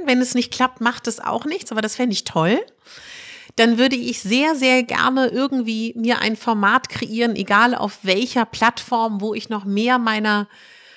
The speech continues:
großen Leidenschaft, Menschen Fragen zu stellen, wenn ich das noch mehr ausleben darf. Egal, was es dann ist. Das würde ich mir wünschen, dass ich das noch stärker machen kann. Ich würde sehr, sehr gerne weiter Frauen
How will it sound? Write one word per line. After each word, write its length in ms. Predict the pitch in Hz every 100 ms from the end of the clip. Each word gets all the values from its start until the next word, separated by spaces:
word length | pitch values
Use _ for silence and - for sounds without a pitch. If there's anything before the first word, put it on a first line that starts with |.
| _
großen 480 | - 196 254 370 302
Leidenschaft, 720 | 269 220 269 285 - 240 -
Menschen 340 | 226 233 240 240
Fragen 380 | - 214 247
zu 160 | 247 233
stellen, 340 | - 220 233
wenn 80 | 226
ich 100 | 220
das 140 | - 226
noch 120 | 226
mehr 240 | 214 214
ausleben 480 | - 240 - 262 269
darf. 440 | 262 269 370 - - _ -
Egal, 380 | 220 180 208 254
was 160 | 262
es 120 | 269
dann 200 | - 254
ist. 240 | 262 359 -
Das 160 | 208
würde 100 | 240
ich 80 | 220
mir 160 | 220 208
wünschen, 300 | 226 - 240
dass 180 | 208 214
ich 140 | 202
das 160 | 208 214
noch 240 | 208 - _ - - -
stärker 540 | - - 196 254 269 214
machen 340 | 190 202 285
kann. 240 | - 285 320 453 _ _ _ _ _ _ -
Ich 240 | 220 214
würde 340 | 220 254 247 233 -
sehr, 540 | 170 170 220 269 285
sehr 260 | 226 226 226
gerne 500 | 196 - 220 226 -
weiter 720 | 175 185 208 240 226 208 208 -
Frauen 640 | - - 208 240 233 220